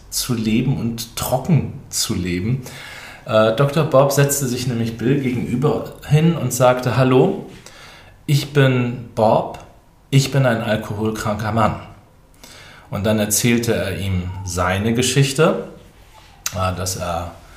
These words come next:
eben viele Menschen begleitet hat in ihrer Alkoholkrankheit, aber dass er selber alkoholkrank ist. So, und, äh, die beiden haben dann sechs Stunden miteinander gesprochen,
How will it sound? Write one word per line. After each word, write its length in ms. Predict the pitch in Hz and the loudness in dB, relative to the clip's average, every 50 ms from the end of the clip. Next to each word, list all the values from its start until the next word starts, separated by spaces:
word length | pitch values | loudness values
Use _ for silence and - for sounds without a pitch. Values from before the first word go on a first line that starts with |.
| - - - - - - | -20 -20 -20 -20 -20 -20
eben 120 | - 82 80 | -18 -18 -16
viele 300 | - - - 113 110 104 | -12 -8 -6 -4 -2 -2
Menschen 420 | 101 101 101 101 104 - 98 90 | -2 -2 -4 -4 -4 -4 -4 -4
begleitet 560 | 85 87 - 107 117 135 160 160 156 143 - | -6 -6 -6 -2 0 0 2 2 0 -2 -2
hat 140 | 143 135 131 | -2 -2 -2
in 160 | 131 113 104 | -2 -6 -6
ihrer 240 | 110 113 110 107 98 | -6 -6 -6 -6 -6
Alkoholkrankheit, 800 | 92 101 104 101 - 101 98 107 107 - - 107 95 107 98 107 | -6 -8 -10 -10 -10 -10 -8 -8 -8 -8 -8 -8 -8 -8 -8 -10
aber 160 | 120 113 123 | -8 -6 -6
dass 220 | 123 135 147 143 - | -4 -2 -2 -2 0
er 100 | 180 156 | -2 -2
selber 440 | 131 - 110 117 127 113 110 98 - | 0 0 2 2 2 2 0 -2 -2
alkoholkrank 840 | 85 87 85 - 92 - - 73 71 - - - 78 67 - - - - | -4 -8 -8 -8 -10 -10 -10 -10 -10 -12 -12 -12 -12 -14 -14 -18 -20 -14
ist. 220 | - - - - - - - - - - - - - - - - - - - | -12 -12 -12 -12 -16 -20 -20 -20 -20 -20 -20 -20 -20 -20 -20 -20 -20 -16 -12
So, 300 | - - 113 87 78 76 | -6 -4 -2 -2 -2 -4
und, 540 | - - 107 98 98 98 98 98 95 - - | -6 -6 -6 -4 -4 -2 -2 -2 -4 -2 2
äh, 300 | 113 104 101 98 95 95 95 95 95 95 95 - - - - - - - - - - - - - - - - - | 4 4 6 6 6 4 4 2 -2 -6 -8 -14 -18 -20 -20 -20 -20 -20 -20 -20 -20 -20 -20 -20 -20 -20 -16 -14
die 60 | 87 | -12
beiden 360 | 78 - 95 98 104 101 104 - | -4 0 0 0 0 0 -2 -4
haben 100 | 95 101 | -4 -4
dann 160 | 95 90 92 | -4 -4 -2
sechs 340 | 90 123 143 143 - - - | 0 0 -2 0 0 -2 -4
Stunden 680 | - - - 127 135 143 151 92 98 98 95 95 95 95 - - - - - - | -4 0 2 4 4 4 4 2 -2 -2 0 0 0 -2 -4 -8 -14 -20 -16 -14
miteinander 840 | 92 92 - 95 92 90 92 92 92 90 87 85 82 - 92 95 95 - | -12 -6 -4 -4 -4 -2 -2 -4 -4 -4 -4 -4 -4 -4 -6 -6 -8 -10
gesprochen, 800 | 90 - - - - - 92 90 92 95 - 151 151 160 151 - | -8 -8 -8 -8 -8 -10 -6 -4 -4 -2 0 2 2 2 0 -4